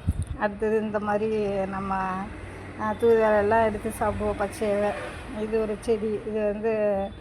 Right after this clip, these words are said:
அ, பாலக்கொடின்னு சொல்லுவாங்கங்க. அ, இதெல்லாம் வந்து இந்த பனிக்காலத்துக்கு ஏன் இந்த செடி கொடியை காமிக்கிறேன், இல்லைன்னா, அ, நம்மளுக்கு மழை,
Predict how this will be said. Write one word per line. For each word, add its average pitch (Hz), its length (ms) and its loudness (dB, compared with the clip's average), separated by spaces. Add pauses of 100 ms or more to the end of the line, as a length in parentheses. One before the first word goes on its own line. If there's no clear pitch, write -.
(440)
அ, 208 220 2
பாலக்கொடின்னு 226 720 6
சொல்லுவாங்கங்க. 196 680 2 (420)
அ, 214 120 0
இதெல்லாம் 220 320 4
வந்து 262 260 2
இந்த 254 180 4
பனிக்காலத்துக்கு 254 720 4
ஏன் 247 160 6
இந்த 262 120 4
செடி 240 280 6
கொடியை 240 280 6
காமிக்கிறேன், 233 320 4
இல்லைன்னா, 240 340 4 (420)
அ, 220 80 -2 (320)
நம்மளுக்கு 208 440 -2
மழை, 214 300 4